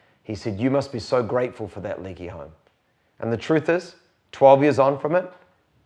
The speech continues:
I am so grateful. I couldn't lead our church through covid like I am now if I hadn't first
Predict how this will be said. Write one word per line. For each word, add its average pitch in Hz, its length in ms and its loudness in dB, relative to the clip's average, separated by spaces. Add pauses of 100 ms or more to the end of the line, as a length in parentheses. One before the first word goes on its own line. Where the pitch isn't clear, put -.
(200)
I 151 120 -4
am 139 140 0
so 131 800 0
grateful. - 540 -10 (560)
I 151 220 8
couldn't 147 520 0
lead 113 420 -2 (380)
our 127 240 6
church 127 320 -2
through 113 260 -8
covid 101 540 0 (140)
like 113 280 -2
I 113 120 2
am 104 280 -4
now 90 360 -10 (480)
if 120 140 0
I 143 100 6
hadn't 123 380 0
first 127 600 -2